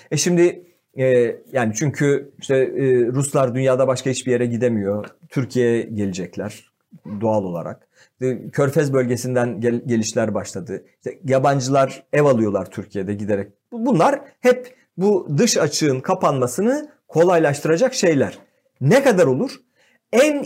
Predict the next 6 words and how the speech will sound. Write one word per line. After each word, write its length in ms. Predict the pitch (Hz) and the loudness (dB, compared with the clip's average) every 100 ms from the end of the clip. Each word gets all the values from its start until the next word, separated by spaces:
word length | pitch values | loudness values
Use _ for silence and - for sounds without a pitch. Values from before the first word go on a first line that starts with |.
| - | 0
iyimser 460 | 196 226 220 247 | 2 4 2 2
senaryoyla 680 | 247 233 214 202 208 214 185 | 2 2 2 4 4 4 4
ben, 340 | 131 104 156 - - | 2 -2 -6 -14 -2
e, 300 | 120 113 107 | 0 2 0
hesap 380 | 107 135 143 120 | -2 0 2 2
ediyorum. 460 | 107 98 117 285 | 0 0 0 -2